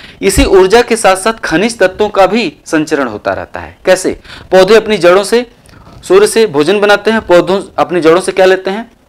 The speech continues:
अपनी जड़ों से जल लेते हैं और खनिज तत्वों को लेते हैं। पौधे जो भी खनिज तत्व इकट्ठा किए हैं, ये शाकाहारी जीवों में चला गया, शाकाहारी जीवों ने ऊर्जा ग्रहण किया किससे?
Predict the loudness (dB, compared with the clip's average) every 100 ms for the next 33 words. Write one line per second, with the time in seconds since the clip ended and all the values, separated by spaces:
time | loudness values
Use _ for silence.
0 | -8 -6 0 0 0 -4 0 2 2 0
1 | -2 -6 -6 -2 -2 -2 -6 -6 -6 -8
2 | -8 -10 -10 -12 -12 -16 -20 _ _ -20
3 | -20 -20 -20 -20 -20 -20 _ 2 4 2
4 | 4 2 2 -2 -4 -4 -4 -2 -2 0
5 | 0 0 -4 -6 -8 -8 -8 -10 -16 _
6 | _ -4 0 0 0 0 0 0 0 0
7 | -2 -2 -4 -6 -10 -12 _ _ _ _
8 | _ _ _ _ -4 -2 0 0 0 2
9 | 0 0 0 2 2 2 2 0 0 -2
10 | -2 -4